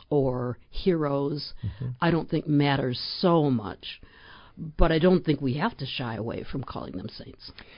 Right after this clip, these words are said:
Speaker 2: If we have a saint like that, do we have to idealize their life, or can we look at someone as an example or an inspiration for us in all of their humanness,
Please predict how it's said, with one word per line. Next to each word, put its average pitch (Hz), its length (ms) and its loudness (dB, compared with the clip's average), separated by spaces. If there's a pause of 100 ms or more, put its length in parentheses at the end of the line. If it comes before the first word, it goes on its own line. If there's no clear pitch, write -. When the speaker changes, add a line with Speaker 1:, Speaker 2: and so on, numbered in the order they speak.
(120)
Speaker 2:
If - 140 0
we 135 120 2
have 160 220 -4 (300)
a 107 60 -6
saint 95 340 -8 (180)
like 85 220 -6
that, 80 180 -6 (540)
do 107 80 -8
we 98 120 -4
have 120 260 -8
to 127 120 -4
idealize 110 540 -2
their 135 100 -8
life, 190 320 -6
or 110 100 -4
can 101 280 -4
we 98 80 -2
look 101 200 -6
at 98 100 -8
someone 90 480 -8 (1400)
as 101 200 -2
an 101 120 -2
example 104 600 -4
or 98 120 -4
an 104 60 0
inspiration 98 540 -4
for 87 180 -4
us 85 300 -4
in 101 140 -6
all 101 460 -2
of 90 120 -6
their 82 200 -6
humanness, 78 560 -8